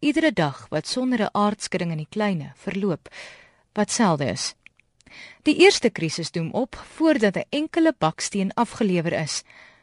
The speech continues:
Ek drafstap deur die doolhof van munisipale stadsbeplanning en kry eindelik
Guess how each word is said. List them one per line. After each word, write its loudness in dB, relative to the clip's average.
Ek -2
drafstap 0
deur 0
die -4
doolhof 4
van 0
munisipale 4
stadsbeplanning 0
en -2
kry 0
eindelik 2